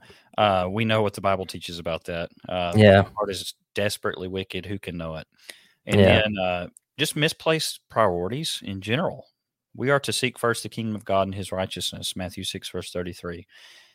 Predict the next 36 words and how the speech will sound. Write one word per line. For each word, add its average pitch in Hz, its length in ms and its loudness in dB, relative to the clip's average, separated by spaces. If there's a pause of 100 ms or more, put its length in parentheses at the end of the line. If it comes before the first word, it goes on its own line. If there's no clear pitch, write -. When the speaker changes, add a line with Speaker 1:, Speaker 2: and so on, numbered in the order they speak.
(220)
Speaker 1:
And, 101 500 -2
uh, 90 360 -2 (420)
that 104 160 0
doesn't 104 260 2
always 98 480 0 (100)
take - 220 -6
place 90 400 0
as 90 180 -2
it - 140 -10
should. 87 300 -8 (560)
Speaker 2:
Yeah. 104 240 12
Speaker 1:
You 98 60 8
know, 95 80 2
a 101 60 2
lot, 104 200 2
a - 20 -8
lot 110 140 6
of 110 40 -6
times, 107 300 2 (160)
you, 95 320 -8
you 104 80 -12
kinda 110 220 2
mentioned 101 340 -4
attendance 101 400 -6
problems. 87 480 -2 (720)
Uh, 87 300 0 (160)
when 107 180 -2
I 123 320 6
am 104 160 -2
preaching 110 380 -2
on 98 140 0
attendance, 87 560 -6
by 95 180 2
the 92 100 -2
way, 90 200 0
usually 90 520 -4